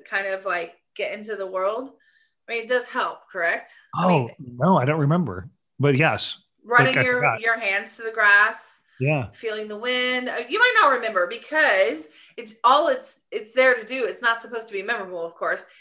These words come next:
Speaker 1: It's there just to um, start to connect you
Speaker 2: Yeah,
Speaker 1: with,
Speaker 2: sensation.
Speaker 1: with the
Speaker 2: Of
Speaker 1: world
Speaker 2: course.
Speaker 1: e-, even stronger. And it does
Speaker 2: Mm-hmm.
Speaker 1: help with people with, with issues when they're beginning meditation, or even if they're advanced. It really does, um,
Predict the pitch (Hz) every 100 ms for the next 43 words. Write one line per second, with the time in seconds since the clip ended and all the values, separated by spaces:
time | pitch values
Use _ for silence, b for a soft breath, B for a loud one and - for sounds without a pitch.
0 | b - 190 196 233 226 220 220 220 220
1 | - - 233 226 220 214 b b _ -
2 | 196 190 180 - - - 233 220 - 214
3 | 214 202 214 214 208 180 180 202 214 143
4 | 143 107 190 131 107 143 139 190 202 202
5 | 202 208 262 226 - - 208 202 - 208
6 | 208 202 190 - 226 240 226 175 165 180
7 | 190 185 175 196 113 151 214 - 202 -
8 | 196 220 226 220 214 _ b b b b
9 | _ 185 196 - 196 - 226 240 233 214
10 | 214 214 208 208 208 226 226 220 214 214
11 | 240 254 262 247 226 233 247 254 262 240
12 | 240 233 262 - - - - - 190 196
13 | 196 190 190 190 190 - - 190 185 190